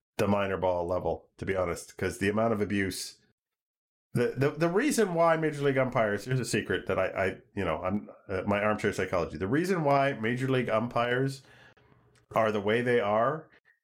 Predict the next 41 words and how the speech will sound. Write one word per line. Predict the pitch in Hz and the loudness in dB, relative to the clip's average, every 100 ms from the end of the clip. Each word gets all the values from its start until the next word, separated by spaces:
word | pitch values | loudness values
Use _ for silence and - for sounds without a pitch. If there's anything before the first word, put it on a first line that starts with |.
| _ | _
is | 120 110 | -2 0
because | 117 107 117 101 | 0 0 0 0
they're | 98 123 143 | 0 2 4
the | |
ones | 135 127 127 123 | 2 2 0 -2
who | - 113 | 0 2
are | 110 104 98 - - _ _ _ _ | 4 4 0 -4 -14 _ _ _ _
just | - 156 156 - - - - - | 0 2 0 -6 -18 -20 -20 -12
mentally | 113 113 139 147 143 143 | -2 2 2 0 0 0
unbalanced | 123 127 123 117 117 110 | 2 0 2 2 0 -2
enough | 113 107 101 | 0 0 0
to | - | -2
have | 107 - | -2 0
put | 117 | 0
up | 110 | 0
with | 107 104 | -2 -4
all | - 117 117 | -2 0 0
of | 117 | -2
the | 117 107 | 0 0
abuse | 107 104 98 - | 2 0 -2 -10
for, | - 107 95 90 87 - | -4 0 0 0 -4 -4
like, | 92 90 | -2 -2
a | 107 | -4
dozen | - 107 101 101 | 0 0 0 -2
years | 95 95 90 85 | -2 -2 -2 -4
where | 90 90 | -4 -4
nobody | 92 107 104 104 | 0 0 0 0
ever | 101 | 0
said | 95 101 92 | -2 -2 -2
a | |
single | - 98 95 | -2 -2 -2
nice | 92 90 85 | 0 -2 -2
thing | - 92 | -4 -4
to | 85 | -2
you | 85 | -2
about | 87 85 | -2 -4
the | |
job | 82 90 85 | -2 0 0
that | 82 73 | -4 -10
you | 73 | -12
did. | 64 - | -10 -12